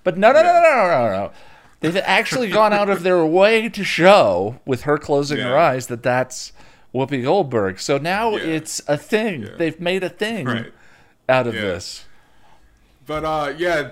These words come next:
Speaker 2: that film was, uh, my, my choice. That wasn't on the, uh, list. I chose it for, for us to watch be-, because we watch, we watch a film from the list, and then the next week we choose, um,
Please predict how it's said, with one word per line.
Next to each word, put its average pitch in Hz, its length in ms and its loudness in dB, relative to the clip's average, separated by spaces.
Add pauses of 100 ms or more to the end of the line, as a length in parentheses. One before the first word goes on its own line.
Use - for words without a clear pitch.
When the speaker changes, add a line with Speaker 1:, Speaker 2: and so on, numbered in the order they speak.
(140)
Speaker 2:
that 185 220 -6
film 190 320 -4
was, 160 380 -4
uh, 139 380 -2
my, 135 480 -4
my 135 200 -4
choice. 165 440 -8
That 135 240 -6
wasn't 135 260 -10
on 127 240 -8
the, 120 160 -10
uh, 113 120 -6
list. 117 300 -12
I 120 140 -10
chose 123 360 -10
it 135 80 -12
for, 131 260 -14
for 127 160 -14
us 123 160 -14
to 131 160 -10
watch 131 400 -12
be-, 135 100 -10
because 127 640 -10
we 135 80 -8
watch, 147 420 -8 (420)
we 139 120 -10
watch 143 360 -8
a - 60 -18
film 196 280 -6
from 190 260 -6
the 170 180 -2
list, 143 400 -6
and 135 100 -10
then 131 280 -10
the 131 120 -8
next 123 320 -14
week 120 260 -14
we 123 100 -16
choose, 117 640 -16
um, 120 380 -12